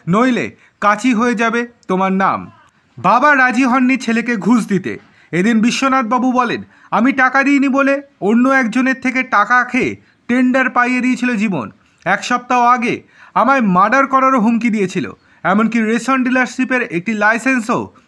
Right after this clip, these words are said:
জীবন প্রভাব খাটিয়ে বাতিল করে দিয়েছেন" বলে দাবি তার বাবার। বাবা বোন স্পষ্টই বলছেন, জীবন ছিলেন ক্ষতিকারক, বিষাক্ত, নাজেহাল করে ছেড়েছেন তাদের জীবন।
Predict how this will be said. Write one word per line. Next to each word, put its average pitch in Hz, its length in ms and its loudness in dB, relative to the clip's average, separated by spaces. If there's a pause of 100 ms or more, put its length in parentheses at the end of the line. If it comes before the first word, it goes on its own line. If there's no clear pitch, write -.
(120)
জীবন 233 400 0
প্রভাব 247 320 0
খাটিয়ে 247 320 -2
বাতিল 233 360 0
করে 240 220 -2
দিয়েছেন" 240 420 -2
বলে 240 180 -2
দাবি 214 340 0 (140)
তার 180 160 0
বাবার। 185 360 0 (380)
বাবা 247 360 2
বোন 262 260 0
স্পষ্টই 226 500 -2
বলছেন, 170 480 -4 (320)
জীবন 254 360 2
ছিলেন 262 300 -2
ক্ষতিকারক, 196 560 -4 (240)
বিষাক্ত, 220 600 -2 (340)
নাজেহাল 240 580 0
করে 254 220 -4
ছেড়েছেন 247 380 -2
তাদের 220 280 -2
জীবন। 151 340 -4